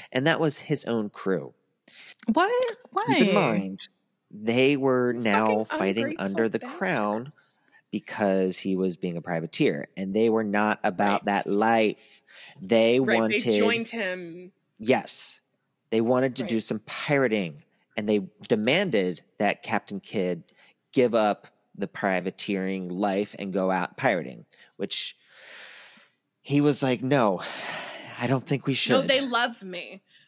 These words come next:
Speaker 3: I love that they love me.
Speaker 1: And just
Speaker 2: Well, and
Speaker 1: keep
Speaker 2: it's
Speaker 1: holding
Speaker 2: like,
Speaker 1: on, guys.
Speaker 2: yeah, it's, I get the crew's deal, though,
Speaker 3: I
Speaker 2: because
Speaker 3: do
Speaker 2: you're
Speaker 3: too.
Speaker 2: doing the same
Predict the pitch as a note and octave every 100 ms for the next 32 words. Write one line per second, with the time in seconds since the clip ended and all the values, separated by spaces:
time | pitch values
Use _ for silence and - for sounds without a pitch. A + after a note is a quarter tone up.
0 | _ G3+ A3+ G#3+ A3+ A3+ A3 G3+ F3 E3
1 | D#3+ D#3 F3+ B2+ - A3+ C3 A#2+ C3 -
2 | - F3 E3 E3+ D#3 D3+ B2+ G2+ - -
3 | A3 A3 E3+ D3 E3 - - A3 A3+ -
4 | - - - _ _ G#3+ G3 B3+ C4 D4+
5 | - A3+ A3+ A3 F#3+ - - - - -
6 | _ _ _ E3+ D#3 A3+ A#3 G#3 D#3+ D3
7 | C#3+ C#4 F3 G3 A3 B3+ C#4 G#3 F3+ -
8 | G3 G#3 G#3+ G#3 G#3